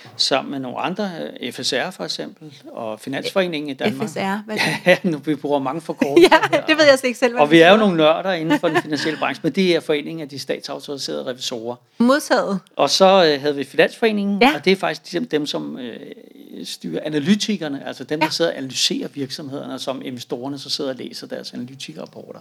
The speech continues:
Speaker 1: Vi tre gik sammen og sagde, "Vi prøver at definere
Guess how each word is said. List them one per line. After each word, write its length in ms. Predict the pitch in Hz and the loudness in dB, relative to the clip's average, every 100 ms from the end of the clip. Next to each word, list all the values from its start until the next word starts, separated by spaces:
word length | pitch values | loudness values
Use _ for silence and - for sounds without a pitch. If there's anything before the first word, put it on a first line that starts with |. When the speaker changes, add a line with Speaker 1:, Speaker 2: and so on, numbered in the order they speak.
| _ _ - - _ - | _ _ -20 -20 _ 4
Speaker 1:
Vi 100 | 208 | 4
tre 280 | - 196 | 4 -2
gik 200 | 196 196 | -2 -8
sammen 400 | - 160 139 165 | -6 -6 -6 -12
og 100 | 170 | -14
sagde, 220 | - 143 135 _ _ _ _ - | -12 -12 -14 _ _ _ _ 0
"Vi 120 | 196 | 0
prøver 320 | 196 156 - | 4 2 2
at 100 | - | -4
definere 540 | 156 - 143 151 175 | -10 -8 -4 -4 -6